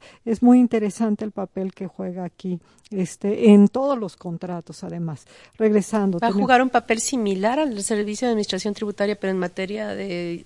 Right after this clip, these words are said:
Speaker 2: recursos petroleros, de, bueno, de recursos energéticos, eh, pe-, bueno, petroleros en este caso, perdón?
Speaker 1: Muy similar, aunque como después vamos a ver, la misma Ley de Ingresos Petroleros,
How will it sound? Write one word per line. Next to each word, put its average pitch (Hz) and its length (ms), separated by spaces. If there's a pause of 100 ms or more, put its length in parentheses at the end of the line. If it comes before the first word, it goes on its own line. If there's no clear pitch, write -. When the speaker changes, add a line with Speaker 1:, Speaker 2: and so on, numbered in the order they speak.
Speaker 2:
recursos - 800 (360)
petroleros, 180 760
de, 202 140
bueno, 233 180
de 196 80
recursos 196 360
energéticos, 196 840
eh, 196 240
pe-, - 120
bueno, 254 180
petroleros 214 560
en 196 60
este 196 160
caso, 185 240
perdón? 202 300 (320)
Speaker 1:
Muy 294 540
similar, 214 560
aunque 196 400
como 190 300
después 202 400
vamos 214 340
a 277 80
ver, 254 180
la 233 140
misma 208 440
Ley 196 180
de 202 80
Ingresos 196 360
Petroleros, 247 800